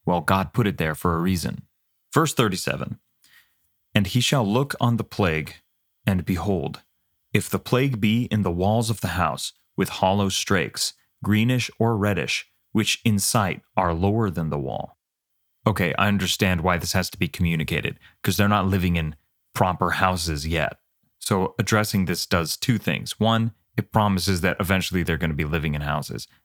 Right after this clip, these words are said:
And two, it gives them the knowledge of how to do these things that they know how to do in the desert when they're in the promised land. "Then the priest shall go out of the house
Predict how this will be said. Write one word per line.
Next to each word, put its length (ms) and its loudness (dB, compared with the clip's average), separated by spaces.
And 160 -8
two, 380 2
it 120 -10
gives 240 -2
them 280 0
the 120 -2
knowledge 640 -2
of 260 -2
how 240 4
to 80 2
do 180 2
these 260 0
things 280 2
that 160 0
they 220 0
know 500 2
how 160 2
to 140 -2
do 320 0
in 160 2
the 80 -2
desert 440 0
when 380 2
they're 220 2
in 320 -2
the 80 -6
promised 420 -2
land. 280 -8
"Then 320 4
the 100 -2
priest 320 0
shall 180 2
go 320 2
out 200 2
of 100 -2
the 160 -2
house 380 -2